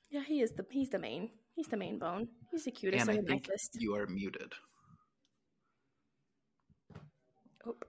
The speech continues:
Speaker 1: Anne is muted.
Speaker 2: We missed some classic Anne snark, folks.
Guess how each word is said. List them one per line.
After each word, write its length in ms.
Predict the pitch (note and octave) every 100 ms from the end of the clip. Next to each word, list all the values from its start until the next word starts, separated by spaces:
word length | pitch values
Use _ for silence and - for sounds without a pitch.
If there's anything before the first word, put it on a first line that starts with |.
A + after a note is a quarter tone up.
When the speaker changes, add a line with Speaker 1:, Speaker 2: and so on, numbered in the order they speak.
| -
Speaker 1:
Anne 200 | A3 G#3+
is 140 | F#3+ -
muted. 300 | G3 G3 G3 - - - -
Speaker 2:
We 80 | B2
missed 240 | A#2 D3
some 100 | -
classic 480 | A2 C3+ C#3 - A#2+
Anne 180 | A#2+ C3+
snark, 460 | A#2+ A2+ B2 B2+ -
folks. 560 | - G#2+ B2 - -